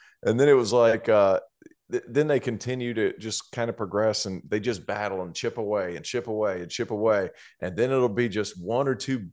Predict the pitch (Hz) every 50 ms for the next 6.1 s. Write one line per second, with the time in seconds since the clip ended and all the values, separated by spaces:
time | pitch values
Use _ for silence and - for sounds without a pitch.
0 | - 120 117 120 117 - - 107 110 104 90 80 71 - - - - _ - 87
1 | 85 87 82 82 82 - - - - 107 107 - - 107 104 104 104 98 92 87
2 | 82 80 82 85 85 - 98 98 110 113 - 101 110 107 104 - 107 98 90 95
3 | 90 - - 92 92 95 92 - 101 - _ _ _ _ _ - 90 95 95 90
4 | 76 60 - - _ _ _ _ _ _ - 107 101 82 - - - 120 120 113
5 | 101 - 104 95 92 87 92 98 98 101 107 110 107 - 117 110 104 101 98 -
6 | -